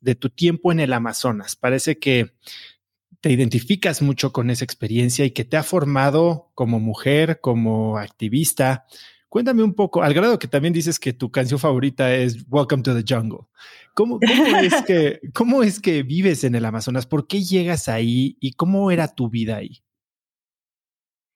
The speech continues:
Speaker 2: Mira, mi papá es piloto y, y es un gran explorador.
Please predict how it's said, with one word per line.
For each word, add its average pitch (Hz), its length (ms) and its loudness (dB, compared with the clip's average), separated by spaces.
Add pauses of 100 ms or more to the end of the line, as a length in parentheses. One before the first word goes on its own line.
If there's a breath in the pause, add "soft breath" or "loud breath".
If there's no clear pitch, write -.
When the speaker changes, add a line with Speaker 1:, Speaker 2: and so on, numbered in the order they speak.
Speaker 2:
Mira, 196 540 4
mi 208 180 4
papá 220 280 2
es 233 80 -4
piloto 170 640 0 (360)
y, 165 560 0
y 151 380 -2
es 143 100 -2
un 180 120 0
gran 190 240 2
explorador. 151 720 0